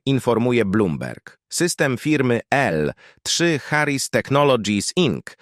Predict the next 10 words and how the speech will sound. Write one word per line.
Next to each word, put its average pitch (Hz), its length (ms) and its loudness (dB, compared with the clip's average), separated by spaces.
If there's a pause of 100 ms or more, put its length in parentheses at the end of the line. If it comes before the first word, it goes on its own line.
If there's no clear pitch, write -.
(360)
znany 156 320 0
jako 139 280 2
Meadowlands, 85 880 -2 (260)
to 120 120 4
lekka, 104 680 0
mobilna 113 520 2
wersja 87 540 0 (320)
systemu 147 580 0
komunikacji 113 760 0
przeciwnej, 69 760 -4